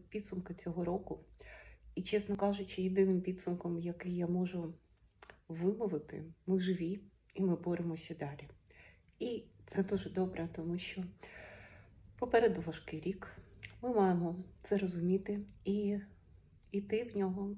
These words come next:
з розплющеними очима, розуміючи всі ризики, всі виклики, і розуміючи, що ми їх подолаємо, що в нас достатньо сил,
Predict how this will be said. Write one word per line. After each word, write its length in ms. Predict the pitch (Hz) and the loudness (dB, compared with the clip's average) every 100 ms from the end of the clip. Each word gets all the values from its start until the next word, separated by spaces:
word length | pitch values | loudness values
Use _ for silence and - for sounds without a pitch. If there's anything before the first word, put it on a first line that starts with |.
| - | -2
з 80 | |
розплющеними 720 | 190 196 - 202 202 175 170 | 0 0 2 0 2 -2 0
очима, 440 | 165 160 - 196 226 - - - - - - - | 0 -2 -4 -4 -6 -12 -18 -18 -18 -18 -10 -4
розуміючи 560 | 180 180 220 254 - | 0 2 2 2 -2
всі 220 | 185 - | -4 -2
ризики, 420 | 165 185 202 202 180 | 0 -2 -4 -8 -8
всі 200 | - - | -6 -8
виклики, 540 | - 185 202 202 180 180 - - - - - - - | -8 -4 -4 -2 -6 -8 -12 -20 -18 -20 -20 -20 -2
і 180 | 226 214 | 6 8
розуміючи, 720 | 190 180 175 185 220 - - | 8 4 2 2 0 -6 -8
що 200 | 185 170 | -4 0
ми 120 | 175 | 2
їх 120 | 185 | 2
подолаємо, 600 | - - 143 147 151 160 - | -2 -8 -8 -8 -10 -14 -14
що 220 | - 180 | -10 0
в 60 | |
нас 160 | 185 180 | 2 4
достатньо 520 | 175 170 175 147 180 | 2 0 0 0 -2
сил, 300 | - - 240 | 0 4 4